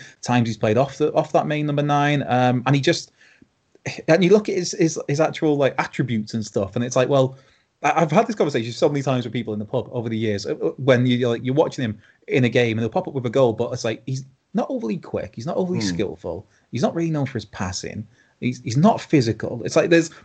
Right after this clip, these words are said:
Speaker 1: if you like ticking off
Speaker 2: <laughs>
Speaker 1: attributes on, like, fifa or Football
Speaker 2: Yeah.
Speaker 1: Manager, it's like, well, what does he offer? But he, it's just his awareness is, is
Speaker 2: Mm.
Speaker 1: other level to a lot of the players around him. And he's,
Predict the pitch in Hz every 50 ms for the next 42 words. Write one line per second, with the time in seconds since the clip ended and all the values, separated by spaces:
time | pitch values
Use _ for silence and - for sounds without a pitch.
0 | _ - 185 180 208 214 196 180 180 180 - - 262 - - 214 196 - - 190
1 | 156 147 - 160 131 113 - 135 127 123 123 123 - - 165 170 170 175 - 117
2 | 113 110 - 143 131 127 123 143 139 - - - 110 - 135 135 147 170 165 151
3 | - - _ - - - - 294 277 302 294 392 370 - - 156 107 107 107 -
4 | - - 165 180 196 - 175 - - 185 - - 175 170 165 147 139 135 _ _
5 | _ _ - 131 123 131 160 170 175 170 156 127 110 113 - - 131 123 120 117
6 | 107 104 - - - - 127 117 104 98 92 87 82 80 - _ _ _ - 131
7 | 131 123 131 117 117 127 135 127 117 110 107 - - 113 110 117 110 107 117 -
8 | 131 120 110 104 107 107 127 147 151 135 110 104 113 117 104